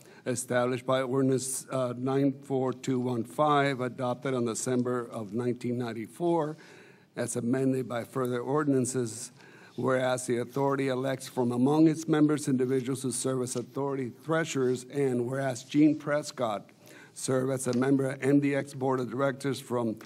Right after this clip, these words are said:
July first, nineteen ninety-eight, until June twenty-nine, two thousand and seven,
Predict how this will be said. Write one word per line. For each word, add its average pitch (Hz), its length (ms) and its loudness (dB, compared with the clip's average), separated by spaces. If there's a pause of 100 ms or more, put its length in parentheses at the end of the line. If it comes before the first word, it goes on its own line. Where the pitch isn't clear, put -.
(280)
July 123 400 0
first, 135 400 -2
nineteen 123 420 0
ninety-eight, 135 680 0 (300)
until 104 280 -2
June 120 300 -2
twenty-nine, 127 600 0
two 123 180 -4
thousand 120 380 -6
and 107 160 -6
seven, 135 600 0